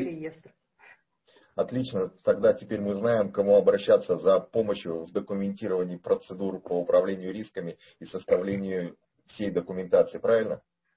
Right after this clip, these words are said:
Speaker 2: Слушай, ну я буду только рада. Буду очень рада. У меня действительно есть такое направление. Но вот знаешь,
Speaker 1: Отлично.
Speaker 2: я, я, конечно, я делаю эти документы.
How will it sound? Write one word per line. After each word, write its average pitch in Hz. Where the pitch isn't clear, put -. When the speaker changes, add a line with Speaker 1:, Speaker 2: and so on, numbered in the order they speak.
Speaker 2:
Слушай, 277
ну 262
я 269
буду 233
только 220
рада. 175
Буду 214
очень 233
рада. 233
У 202
меня 208
действительно 233
есть 208
такое 196
направление. 180
Но 262
вот 277
знаешь, 320
Speaker 1:
Отлично. 220
Speaker 2:
я, 226
я, 233
конечно, 262
я 233
делаю 220
эти 196
документы. 175